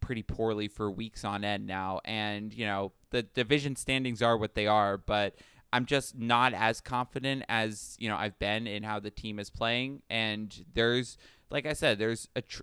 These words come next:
troubling signs that make me think that, um,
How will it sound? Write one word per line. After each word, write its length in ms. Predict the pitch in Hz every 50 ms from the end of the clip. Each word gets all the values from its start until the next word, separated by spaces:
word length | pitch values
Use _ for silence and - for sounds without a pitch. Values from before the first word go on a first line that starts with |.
| _ -
troubling 400 | - 165 165 170 175 170 165 147
signs 400 | - - 139 131 139 139 131 117
that 120 | 127 117
make 240 | 117 120 117 - -
me 100 | 117 110
think 300 | - - 123 113 107 98 _
that, 380 | - 107 104 104 104 104 95 _ _ -
um, 480 | 107 104 98 98 95 92 95 101 98